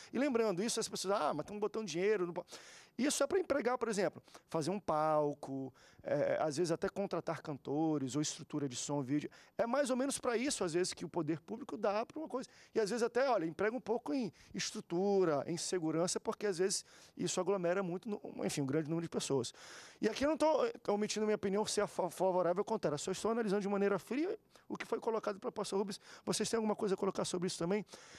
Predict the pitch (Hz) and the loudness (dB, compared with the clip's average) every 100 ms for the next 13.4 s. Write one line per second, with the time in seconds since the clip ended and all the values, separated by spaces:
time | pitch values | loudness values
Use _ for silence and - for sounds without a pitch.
0 | - - 180 190 175 190 - 185 - 196 | -12 -2 0 2 2 0 -2 -4 -2 0
1 | 175 - - - - _ 190 196 180 180 | 0 -2 -16 -20 -20 _ 2 4 4 2
2 | 175 175 - 151 165 - 214 226 208 226 | 2 0 0 -2 -2 -2 0 2 2 0
3 | 247 226 202 220 190 196 190 220 - - | 0 0 2 0 0 -2 -2 -2 -2 -2
4 | 240 269 - _ - _ - 233 - - | -4 -4 -8 _ -20 _ -2 -2 0 0
5 | 262 208 165 185 180 160 160 156 151 - | 2 2 2 2 2 0 0 -2 -4 0
6 | 175 240 - - - 160 170 - 156 185 | 0 -2 -6 -12 -2 0 2 2 2 2
7 | 208 - 180 151 170 - 175 202 254 - | 0 -2 0 0 -2 -4 -4 -2 -2 -4
8 | 285 - 190 240 - 285 349 - - 214 | -8 -6 -4 -4 -2 -2 0 0 0 2
9 | 254 247 - - - - - 180 180 170 | 2 0 -6 -20 -20 -10 0 2 2 0
10 | 165 139 131 151 160 - - 120 - 147 | -2 0 2 2 2 -2 -8 -10 0 2
11 | 147 139 - 160 - 151 147 127 - 135 | 2 0 -8 -12 -4 0 0 0 -4 0
12 | 131 135 139 139 196 240 214 175 - 170 | 2 2 0 -2 -2 -2 -2 -2 -2 -6
13 | 143 160 208 - | -4 -4 -4 -6